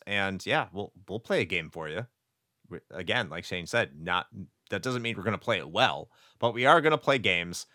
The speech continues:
and we have great conversations there with members of our community. And if you just wanna have a good time, yeah, that's the place to do it. It, it's not as good as hanging out in Discord, which is free,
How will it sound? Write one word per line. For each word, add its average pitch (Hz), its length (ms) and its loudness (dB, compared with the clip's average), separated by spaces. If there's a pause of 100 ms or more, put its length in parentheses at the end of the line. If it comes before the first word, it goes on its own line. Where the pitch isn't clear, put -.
(280)
and 98 440 4
we 92 180 -2
have 92 300 0
great 107 360 -2
conversations 104 640 -2
there 98 360 0
with 90 240 -12
members 98 320 -4
of 87 80 -6
our 82 120 -4
community. 104 600 -4 (380)
And 101 580 2
if 117 140 -6
you 113 60 -6
just 139 140 -4
wanna 139 120 2
have 135 140 2
a 131 40 -4
good 135 120 -2
time, 139 360 6
yeah, 101 140 0
that's 123 160 2
the - 80 -10
place 139 200 0
to 113 60 -8
do 143 160 0
it. - 140 -2 (320)
It, 98 120 -6 (100)
it's - 240 -6
not 131 240 4
as 123 160 -2
good 139 180 4
as 120 80 -2
hanging 135 320 2
out 135 140 4
in 110 120 -6
Discord, 160 500 4
which 110 140 -2
is 110 80 0
free, 113 340 0